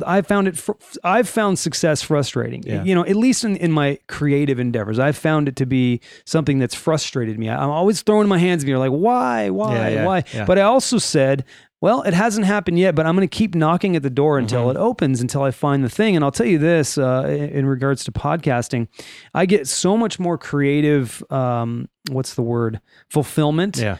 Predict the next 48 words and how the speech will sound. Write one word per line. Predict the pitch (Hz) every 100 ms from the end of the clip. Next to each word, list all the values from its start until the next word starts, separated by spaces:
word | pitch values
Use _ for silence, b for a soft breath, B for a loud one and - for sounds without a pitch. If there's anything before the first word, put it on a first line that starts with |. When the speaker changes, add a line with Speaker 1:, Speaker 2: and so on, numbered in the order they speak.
| b
Speaker 1:
out | 147 160
of | 156
it | 165
than | 147 143
I | 139
ever | 151 139
did | 120 120 113
from, | - 120 113 113
from | - - 120
music | 127 135 123 -
or | 127
any | 120 127
of | 123
the |
Speaker 2:
Mm. | 123
Speaker 1:
other | 117 117
endeavors | 110 117 117 110
that | 113 110
I |
do. | 113 113
I |
just | 120 147
absolutely | 147 156 - 151 139 123
love | 123 123
it. | 135
And | 139
like | 160 226
Speaker 2:
Yeah. | -
Speaker 1:
you, | 185 185
I | 139
d-, | 135
I | 139 175
was | 190
always, | 208 202
"I | 175 220
got | 285
a |
voice | 240 285 330 -
back | 247 226
here | 226 226 226
Speaker 2:
Yeah, | 123 123
yeah. | 120 117
Speaker 1:
as | 151
the | 156
drummer," | 131 147 220 143
right? | 123 131 185
Speaker 2:
Yeah. | 185 _ B B -
Speaker 1:
Uh, | 151